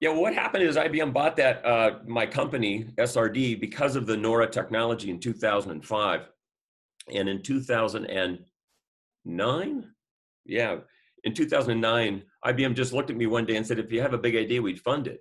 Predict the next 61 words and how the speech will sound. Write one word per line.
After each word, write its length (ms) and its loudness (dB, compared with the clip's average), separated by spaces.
And 80 -2
I 40 2
thought 200 -6
to 60 -8
myself, 380 -2
"If 120 -14
you 80 -6
could 120 -6
start 280 4
over, 260 4
if 100 -10
I 80 2
could 160 -8
take 220 -4
the 100 -2
work 220 0
I've 120 -2
been 140 -6
doing 380 2
and 160 0
kind 200 0
of 120 -4
go 160 2
from, 280 -4
uh, 100 0
go 160 -2
to 100 -2
a 60 -4
green 300 -2
field, 460 -4
what 140 2
would 100 -6
be 100 -6
possible?" 600 -6
And 100 -10
so 180 0
I 60 2
dreamt 240 0
something 280 -6
up 140 -4
and 100 -8
said, 220 -2
"How 60 -4
about 160 2
I 60 2
build 240 -2
you 60 -2
this?" 260 -2
And 80 -6
they're 80 -4
like, 220 -8
"Wow, 500 -4
you'd 120 -4
build 140 -4
that 180 2
for 140 -2
us?" 200 -8
My 120 4
V 180 2
C 240 2
friends, 500 0